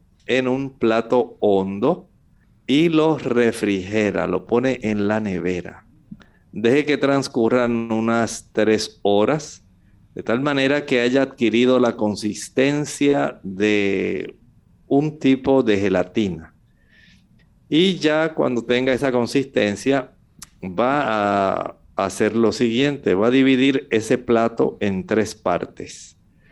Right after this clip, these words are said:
Una porción va a ser justamente la que va a comer como si fuera el postre del desayuno.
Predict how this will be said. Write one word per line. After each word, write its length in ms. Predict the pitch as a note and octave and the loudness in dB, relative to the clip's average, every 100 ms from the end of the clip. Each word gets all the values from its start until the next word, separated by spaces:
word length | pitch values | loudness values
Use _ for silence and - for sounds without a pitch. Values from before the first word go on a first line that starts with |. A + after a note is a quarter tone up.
| _ _ _ _ - | _ _ _ _ -6
Una 400 | A#2 C3 C3+ - | -2 -2 -4 0
porción 920 | A#2 G#2+ - C3 C3+ D#3+ G3+ G#3 - _ _ | 2 2 0 2 4 4 0 -4 -8 _ _
va 300 | F#2 F#2 A#2+ | -4 0 0
a 60 | A#2+ | 0
ser 380 | - A#2 B2 C3 | 2 4 4 2
justamente 840 | A2 G#2 - A#2 A2+ A2 A2 B2 | -2 -2 -2 0 0 0 2 2
la 140 | A2 G#2 | 2 2
que 100 | F#2+ | 2
va 120 | F#2+ | 2
a 80 | G2 | 2
comer 580 | B2+ B2 G#2 G#2+ A#2+ - - | 0 2 0 0 -4 -12 -2
como 320 | A#2 G#2+ G2+ | 0 0 -2
si 140 | G#2+ | -2
fuera 340 | F2+ A#2+ C3 C3+ | 0 2 2 2
el 160 | G#2 | 2
postre 600 | - A#2+ D3 - - C3+ | 0 0 0 -2 -2 0
del 240 | A#2 G#2 F2+ | 2 0 0
desayuno. 680 | F2 - E2 F#2+ F2+ D#2 | -4 -4 -4 -4 -4 -6